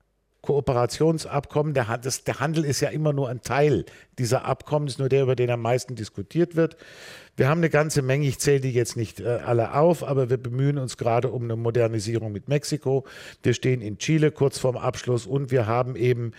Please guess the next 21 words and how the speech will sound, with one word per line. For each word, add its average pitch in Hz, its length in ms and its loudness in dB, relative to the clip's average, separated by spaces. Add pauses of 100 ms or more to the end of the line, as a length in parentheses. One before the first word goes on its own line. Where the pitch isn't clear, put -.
(320)
diesen 123 260 0
Elephant 131 580 2
in 120 160 -2
the 113 60 2
Room, 139 420 2
dieses 113 580 -4
E-U-Mercosur-Abkommen. 110 1400 -2 (1000)
Das 156 240 0
macht 151 560 -2 (580)
vielen 175 300 2
Menschen 147 320 0
Sorgen, 123 480 0 (480)
macht 131 220 -4
vielen 143 220 0
Menschen 123 300 -4
Angst. - 540 -4 (720)
Da 123 100 -8
muss 135 200 0
ich - 180 -8
auch 139 460 -4 (200)
uns, - 420 -4